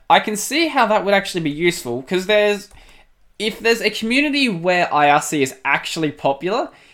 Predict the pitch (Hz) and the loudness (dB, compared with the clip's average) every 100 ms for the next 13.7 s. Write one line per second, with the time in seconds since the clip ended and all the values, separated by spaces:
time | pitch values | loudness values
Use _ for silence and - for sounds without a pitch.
0 | _ _ _ 185 208 214 185 196 196 175 | _ _ _ 4 6 4 4 2 4 0
1 | 165 175 151 - - - 151 131 127 147 | 2 2 2 -2 -10 -4 -2 -2 -2 0
2 | 143 139 135 123 - - - - 180 185 | 0 2 4 2 0 -10 -8 2 4 4
3 | 175 156 175 160 151 - - - 208 214 | 0 0 4 6 6 2 -12 0 4 6
4 | 196 190 180 185 165 160 147 123 139 196 | 6 4 0 0 0 0 -4 -2 0 0
5 | 233 - 180 190 185 185 156 - 156 147 | -2 0 2 2 0 2 0 2 4 6
6 | 139 - 147 135 139 147 147 - 151 143 | 4 2 0 0 0 2 2 0 -4 -4
7 | 131 - 156 - 107 120 - - - _ | -4 2 2 2 -8 -8 -12 -20 -20 _
8 | _ _ _ - 170 190 208 320 180 156 | _ _ _ -8 0 2 4 2 2 2
9 | 110 - 196 214 226 131 104 64 - - | 2 0 0 4 2 0 -6 -10 -16 -20
10 | - _ - 196 214 214 214 208 190 - | -20 _ 4 6 8 6 6 4 2 -2
11 | _ _ _ _ _ _ _ _ 185 190 | _ _ _ _ _ _ _ _ -2 -2
12 | - - 202 202 269 294 269 233 214 196 | -4 2 2 2 0 0 0 0 0 0
13 | 139 120 123 156 226 330 - | -2 -2 -4 0 0 0 -4